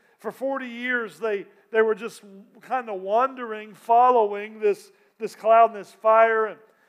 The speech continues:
God did some awesome things. In fact,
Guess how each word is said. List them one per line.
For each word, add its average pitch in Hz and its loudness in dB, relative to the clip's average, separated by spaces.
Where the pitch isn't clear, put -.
God 233 6
did 240 -6
some 220 -8
awesome 220 2
things. 226 -4
In 208 -14
fact, 226 0